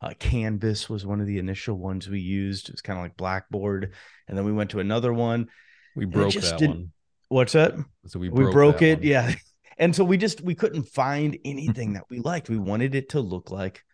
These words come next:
Speaker 1: Disney Plus, Netflix, Hulu. You know, a,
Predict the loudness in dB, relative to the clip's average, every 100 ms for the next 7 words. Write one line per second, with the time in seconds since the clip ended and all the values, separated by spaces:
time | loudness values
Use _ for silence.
0 | _ _ _ -4 -4 -4 -8 -6 -6 -6
1 | -8 -10 -8 -8 -10 -12 -12 -12 -6 -4
2 | -4 -6 -6 -4 -2 -2 -4